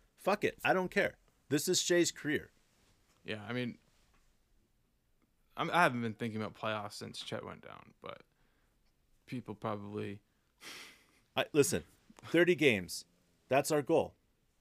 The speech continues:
Speaker 1: Because every single time we ta-, hear Sam Presti talk about it, he's always talking about better than last year. You know, we
Speaker 2: Yeah.
Speaker 1: wanna see some type of pro-,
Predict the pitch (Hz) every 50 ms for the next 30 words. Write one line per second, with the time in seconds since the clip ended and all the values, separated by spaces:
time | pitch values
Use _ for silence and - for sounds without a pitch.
0 | _ _ _ _ - 139 131 - 147 131 127 120 - - - 131 143 156 170 -
1 | - 180 170 151 - 156 143 143 143 135 - 147 123 117 120 95 123 135 131 123
2 | - - 127 127 - - 120 110 - - 113 - 127 110 107 - - 101 98 98
3 | 101 101 - - 117 117 123 117 - 127 107 107 - - 107 101 95 - 110 107
4 | 104 - - _ - _ _ _ _ _ _ - 107 101 98 101 90 95 90 87
5 | 85 82 - - - - - - _ _ _ _ _ - _ _ _ _ _ _
6 | _ _ _ _ _ - 95 92 95 92 92 98 104 110 110 107 104 - - 113
7 | 107 - - 117 104 - 117 - - 92 90 - - -